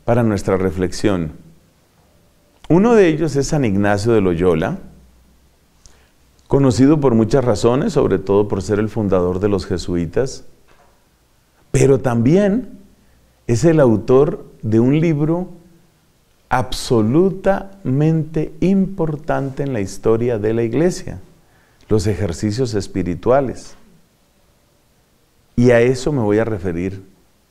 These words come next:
en un momento. El otro santo del que vamos a hablar, que es un poquito posterior dentro del mismo siglo dieciséis, es Felipe, San Felipe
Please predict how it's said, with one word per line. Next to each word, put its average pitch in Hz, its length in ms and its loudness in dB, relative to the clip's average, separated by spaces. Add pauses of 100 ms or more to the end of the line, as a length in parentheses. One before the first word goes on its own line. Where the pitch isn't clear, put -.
en 98 100 -6
un 98 100 -2
momento. 135 520 -2 (1000)
El 127 160 4
otro 202 300 4
santo 165 400 2
del 117 140 4
que 101 100 -2
vamos 123 320 -2
a - 20 4
hablar, 143 540 0 (440)
que 123 120 0
es 110 80 2
un 131 140 2
poquito 143 440 2
posterior 151 520 2
dentro 107 260 -2
del 95 100 -2
mismo 110 240 -2
siglo 139 320 -4
dieciséis, 135 580 -2
es 131 300 -6
Felipe, 110 720 -2 (400)
San 170 540 -2
Felipe 120 640 -4